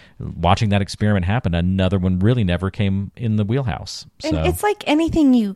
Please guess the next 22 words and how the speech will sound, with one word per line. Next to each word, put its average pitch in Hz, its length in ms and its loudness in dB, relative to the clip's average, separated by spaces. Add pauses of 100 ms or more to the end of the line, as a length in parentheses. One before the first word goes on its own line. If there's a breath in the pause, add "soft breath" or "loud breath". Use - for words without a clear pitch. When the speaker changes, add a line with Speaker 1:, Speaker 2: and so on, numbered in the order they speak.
Speaker 2:
keep 254 240 -2
an 202 180 0
eye 202 240 2
on, 180 300 -4
you 233 160 6
know, 247 180 8
whether 262 240 6
it's - 240 0
your 269 140 2
stocks 220 760 -2
or, 196 180 2 (580 loud breath)
um, 202 460 0
like, 240 180 0
if - 240 -4
you're 277 80 2
shopping 320 400 2
for 269 140 2
a 254 60 2
house 226 400 0
and 226 100 -2
you're 220 80 -2
like, 208 180 -4